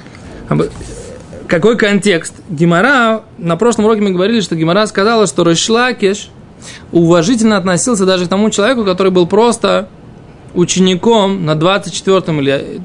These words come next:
в одном из двадцати четырех рядов учеников в, в Ешиве. Гемара сейчас приводит историю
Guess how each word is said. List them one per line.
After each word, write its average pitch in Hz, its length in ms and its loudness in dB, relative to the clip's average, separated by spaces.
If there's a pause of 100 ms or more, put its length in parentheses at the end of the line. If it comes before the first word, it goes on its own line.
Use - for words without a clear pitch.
(320)
в 147 140 -2
одном 180 340 2
из 165 40 0
двадцати 156 320 -2
четырех 190 320 0
рядов 190 300 0
учеников 175 480 0 (380)
в, 147 920 0 (240)
в - 60 -6
Ешиве. 151 400 -2 (1200)
Гемара 170 280 0
сейчас 277 140 2
приводит 247 400 2
историю 247 560 2